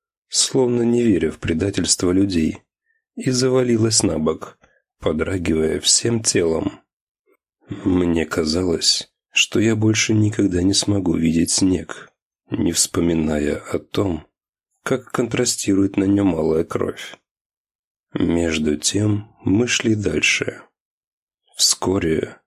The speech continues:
настала очередь лошади, что несла тело Кичи.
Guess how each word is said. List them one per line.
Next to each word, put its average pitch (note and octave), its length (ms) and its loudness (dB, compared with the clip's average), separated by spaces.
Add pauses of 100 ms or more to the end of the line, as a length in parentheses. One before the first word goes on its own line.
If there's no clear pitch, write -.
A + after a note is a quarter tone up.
(140)
настала B2+ 680 0
очередь F2 600 -2
лошади, E2+ 680 0 (180)
что - 340 -2
несла A2+ 500 0
тело F2+ 400 0
Кичи. - 680 -2